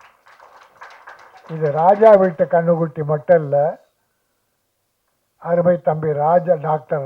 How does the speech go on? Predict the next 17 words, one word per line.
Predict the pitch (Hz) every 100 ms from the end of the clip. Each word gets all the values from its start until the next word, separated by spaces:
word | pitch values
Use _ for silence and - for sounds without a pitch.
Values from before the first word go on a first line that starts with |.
| 147
ராஜா | 165 170 175 175
ராமநாதன் | 147 160 175 170 156 147
வீட்டு | 151 135
கண்ணுக்குட்டி | 151 143 151 151 143 127
கூட. | 143 131 - _ _ _ _ _ - _ _ - - _ _ _ _ _ _ _ _ - _ _ _ _ _ _ _ _ _ -
அவர் | 170 170
நல்ல | 139 165 190 214
மனசு, | 175 170 175 - 190 185
படத்தை | 156 165 156 156
தயாரித்து | 170 165 160 139 180
ரிலீஸ் | 156 170 156 -
பண்ண | 151 165
தம் | 151 139 147
வந்திருக்கார். | 143 147 139 139 110 _ _ _ _ _ _ _ _ _ _ _ _ _ _ _ _ -
தமிழ்நாடு | 156 196 202 190 180 180 196 196 - _ _ _ -
எப்பவுமே | 170 170 185 185 185
நல்ல | 151 160 185